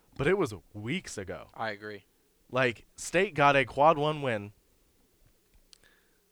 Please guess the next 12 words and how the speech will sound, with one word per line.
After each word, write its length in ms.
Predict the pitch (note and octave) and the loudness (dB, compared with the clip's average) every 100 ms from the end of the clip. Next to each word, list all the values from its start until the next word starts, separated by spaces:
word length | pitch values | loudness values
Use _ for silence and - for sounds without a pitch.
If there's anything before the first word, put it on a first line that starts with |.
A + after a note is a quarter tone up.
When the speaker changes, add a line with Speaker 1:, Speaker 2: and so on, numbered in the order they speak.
| _ _ _ _ _ _ _ - - _ - | _ _ _ _ _ _ _ -20 -20 _ -2
Speaker 1:
on 380 | C3 B2+ A#2+ A2+ _ _ _ _ _ _ _ _ _ A2 | 0 0 -2 -12 _ _ _ _ _ _ _ _ _ -6
Wednesday. 540 | A#2+ A2+ G2 F2+ F#2+ - _ | -4 -4 -6 -8 -8 -16 _
Speaker 2:
Right, 220 | A#2 G#2 | -4 -4
against 460 | G2+ G#2 G#2 - - | -4 -10 -12 -14 -8
Speaker 1:
And 140 | C3 | 0
had 180 | D3+ D3 | 2 2
just 240 | A#2+ F3+ A2+ | 2 0 2
Speaker 2:
Clemson. 60 | |
Speaker 1:
beaten 260 | D#3+ E3+ C3 | -4 -4 0
Boston 400 | C3 C3+ - A2+ | 0 0 -2 -6
College 560 | A#2 F#2 E2+ F#2+ - - | -2 -2 -4 -12 -18 -8
Speaker 2:
Right. 300 | A2+ G2+ | -6 -6